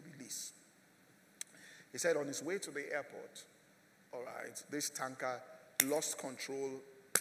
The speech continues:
brakes failed, and it was their car that stopped the tanker. You know when a tanker comes and hits and it's your car, it pushes your car until it stops.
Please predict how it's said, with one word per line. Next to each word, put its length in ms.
brakes 320
failed, 480
and 240
it 180
was 240
their 320
car 480
that 220
stopped 720
the 120
tanker. 520
You 100
know 80
when 120
a 60
tanker 280
comes 260
and 200
hits 180
and 160
it's 120
your 120
car, 240
it 180
pushes 540
your 140
car 440
until 260
it 100
stops. 480